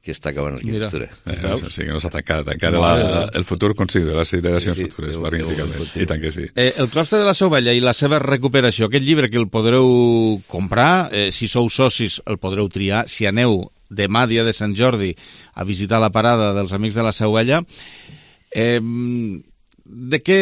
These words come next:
Speaker 2: de què ens parles amb aquest llibre? Així, a grans trets. Ara entrarem, ja aprofundirem, però a grans trets.
Speaker 1: Eh, a veure, el motiu central és,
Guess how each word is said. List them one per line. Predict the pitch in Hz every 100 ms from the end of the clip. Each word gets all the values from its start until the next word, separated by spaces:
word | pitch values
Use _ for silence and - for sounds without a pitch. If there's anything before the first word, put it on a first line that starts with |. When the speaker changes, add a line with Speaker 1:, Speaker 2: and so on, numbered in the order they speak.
| 190
Speaker 2:
de | 135 151
què | - - 139 190
ens | 190
parles | 123 107
amb | 104 110
aquest | 104 104
llibre? | 98 87 85 82 90 -
Així, | 117 135
a | 139
grans | 151 135
trets. | 98 95 135
Ara | 151 156
entrarem, | 127 120 120 123 113
ja | 110 117 107
aprofundirem, | 101 107 110 104 101
però | 113 113
a | 110
grans | 143 117
trets. | 92 90 80 - -
Speaker 1:
Eh, | - 101 92 92 92 90 87 - _ _ _ -
a | - 101
veure, | 98 82 -
el | 101 95 98 95 90 82
motiu | 90 101 123
central | - 98 90 110 139 - - _ _ _ _ _ _ -
és, | 92 104 101 -